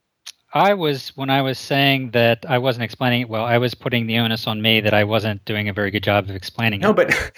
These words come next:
Speaker 2: <laughs> but if you don't know how to explain it well, then you need to go and practice about how to explain it well, and we'll have the conversation another time.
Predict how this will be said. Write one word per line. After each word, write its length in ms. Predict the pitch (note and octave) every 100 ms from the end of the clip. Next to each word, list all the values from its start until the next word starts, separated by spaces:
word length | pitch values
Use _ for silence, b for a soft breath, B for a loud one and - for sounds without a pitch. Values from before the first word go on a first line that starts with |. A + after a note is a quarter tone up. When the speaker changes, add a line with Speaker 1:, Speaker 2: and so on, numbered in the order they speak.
| -
Speaker 2:
<laughs> 200 | - _
but 140 | F3+ F#3
if 180 | F3+
you 80 | G3
don't 240 | F#3 G#3 F3+
know 120 | E3
how 140 | E3
to 100 | D3+
explain 480 | B2 - C#3 D#3+ F3
it 120 | A#2+
well, 440 | A2+ G2 B2 C#3+ -
then 280 | C3 C#3 C#3
you 120 | C#3+
need 200 | C#3+ D3
to 60 | C#3+
go 160 | C3+
and 100 | B2+
practice 420 | - D3+ F3+ C3+
about 180 | A#2 A2
how 140 | B2 B2
to 60 |
explain 340 | G#2 - C3+ D3+
it 80 | G2
well, 160 | G#2+
and 80 | B2+
we'll 80 | A2+
have 140 | B2+
the 60 | A#2
conversation 560 | B2+ B2 A2+ A#2+ - C#3
another 240 | C#3 E3
time. 280 | A3+ D4+